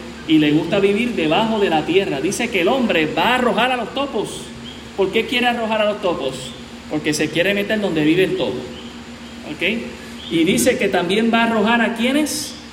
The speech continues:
A los murciélagos. ¿Dónde viven los murciélagos, hermanos? En las cuevas. ¿Ok? Entre las peñas. Aquí en Puerto Rico tenemos una cordillera central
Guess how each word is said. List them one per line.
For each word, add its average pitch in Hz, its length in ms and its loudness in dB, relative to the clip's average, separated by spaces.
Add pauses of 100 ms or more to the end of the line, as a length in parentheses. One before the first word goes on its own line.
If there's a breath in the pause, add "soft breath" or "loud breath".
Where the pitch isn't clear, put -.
(720)
A 190 100 2
los 208 160 4
murciélagos. 208 1160 2 (160)
¿Dónde 185 260 2
viven 208 240 2
los 196 120 2
murciélagos, 196 540 0
hermanos? 135 360 -2 (680)
En 147 120 0
las 139 100 0
cuevas. 180 760 -2 (640)
¿Ok? - 60 -10
Entre 190 380 -2
las 139 100 -4
peñas. - 760 -4
Aquí 180 500 -4
en 180 80 -2
Puerto 175 280 -4
Rico 185 220 -4
tenemos 156 300 -4
una 185 120 -2
cordillera 175 480 2
central 185 520 0